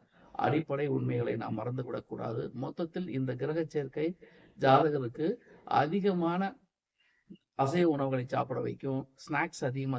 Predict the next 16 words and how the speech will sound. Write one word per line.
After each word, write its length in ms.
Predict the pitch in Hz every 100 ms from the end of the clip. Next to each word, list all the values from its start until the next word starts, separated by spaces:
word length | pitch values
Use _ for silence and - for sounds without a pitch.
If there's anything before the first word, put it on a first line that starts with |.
| 120
சாப்பிட 280 | 123 127 123
வைக்கும், 260 | 117 120 131 127
ஏதோ 160 | 143 160 147
ஒண்ணு 180 | 151 233 285 _ _ _ _
அதிகமா 400 | - 135 170 165 -
சாப்பிட்டுட்டே 380 | 143 151 147 147
இருப்பாங்க. 280 | 131 135 127 131
எப்போ 180 | 135 165
அப்படின்னா, 400 | 135 123 120 120 131 139
இந்த 160 | 139 131 120
கிரக 200 | 151 170
சேர்க்கை 360 | 160 139 120 160 - _ _ -
ரிஷபத்தில் 540 | 151 190 175 160 139
இருக்கும் 280 | 123 135 120
பொழுது 300 | 120 120 131 123 - 123
ஜாதகர் 500 | 135 139 123 165